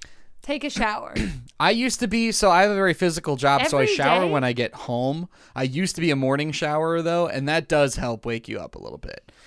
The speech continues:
Speaker 2: If you can
Speaker 1: I am a
Speaker 2: switch to
Speaker 1: morning
Speaker 2: that
Speaker 1: shower.
Speaker 2: schedule.
Speaker 1: I don't shower every day, though. I'm not an everyday shower. I'm
Speaker 2: I
Speaker 1: an
Speaker 2: get
Speaker 1: every
Speaker 2: that.
Speaker 1: other day.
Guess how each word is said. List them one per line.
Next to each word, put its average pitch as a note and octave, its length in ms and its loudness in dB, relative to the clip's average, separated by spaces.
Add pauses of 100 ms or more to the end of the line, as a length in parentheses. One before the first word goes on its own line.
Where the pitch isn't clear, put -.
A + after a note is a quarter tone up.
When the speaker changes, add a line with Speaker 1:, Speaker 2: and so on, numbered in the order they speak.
Speaker 2:
If B2+ 120 -6
you F3 100 -2
can - 160 0
Speaker 1:
I D#4 60 4
am D#4+ 260 2
a - 20 0
Speaker 2:
switch G#3+ 200 0
to G#3+ 80 -4
Speaker 1:
morning A3 160 -4
Speaker 2:
that A3+ 120 -4
Speaker 1:
shower. G#3+ 260 -2
Speaker 2:
schedule. A3 340 -6 (1160)
Speaker 1:
I B3+ 60 -2
don't G4 220 0
shower G4 380 6
every A3+ 280 -2
day, G#3 240 -10
though. - 360 -14 (920)
I'm B3 80 -8
not C#4+ 220 2
an D#4+ 100 -6
everyday E4 720 -2
shower. B2 720 -6
I'm A3 140 -6
Speaker 2:
I - 40 -2
Speaker 1:
an - 40 0
Speaker 2:
get A#3+ 60 2
Speaker 1:
every G#3+ 180 0
Speaker 2:
that. B3+ 80 2
Speaker 1:
other C4+ 240 0
day. G3 480 -8